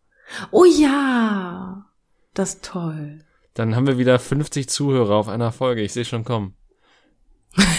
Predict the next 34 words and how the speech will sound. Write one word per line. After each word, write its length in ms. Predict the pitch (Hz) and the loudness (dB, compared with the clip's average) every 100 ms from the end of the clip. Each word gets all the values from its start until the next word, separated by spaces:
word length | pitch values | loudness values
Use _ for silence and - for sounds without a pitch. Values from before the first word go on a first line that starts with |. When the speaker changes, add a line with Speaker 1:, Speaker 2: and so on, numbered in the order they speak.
| - - - - | -6 -10 -12 0
Speaker 1:
<laughs> 180 | 185 202 | 4 4
Ja, 200 | 196 165 | 4 2
wir 80 | 175 | 4
sollten 260 | 180 202 156 | 4 4 4
einfach 260 | 196 185 | 4 2
jetzt, 220 | 170 - 170 | 0 0 0
wir 80 | |
haben 140 | 185 202 | 4 4
einfach, 280 | 185 175 165 | 2 0 2
wir 100 | 175 | 4
hätten 200 | 262 311 | 4 4
es 100 | 240 | 2
anders 280 | 240 240 226 | 2 2 2
machen 240 | 220 151 | 0 0
müssen. 240 | 110 - | -2 -4
Wir 100 | 151 | -2
wären 200 | 160 185 | 0 2
dann 100 | 202 | 2
jetzt 200 | 196 202 | 0 -2
bei 240 | 185 180 175 | -2 0 0
die 120 | 180 | -2
Zerstörung 520 | 180 175 208 214 208 | -2 0 4 6 6
des 160 | 180 - | 2 0
Davids, 480 | 175 196 202 - - | 0 2 -2 -4 -4
äh, 220 | 170 165 | -2 -2
Folge 320 | 170 185 190 | -2 -2 -2
dreiundsiebzig. 920 | 190 - 170 170 175 156 - 147 - 233 | -4 -4 0 2 2 -2 -2 -4 0 0
<laughs> 1600 | 226 - - - - - - - - - - - - - - - | 2 4 2 2 -2 -4 -16 -10 -6 -6 -2 -4 -4 -8 -12 0
Oder 160 | 156 | 2
zweiundsiebzig 560 | 143 143 147 151 143 151 | 2 0 0 -2 -4 -2
oder 100 | 139 | -2
was 140 | 143 | -6
weiß 140 | 131 | -8
ich. 100 | - | -10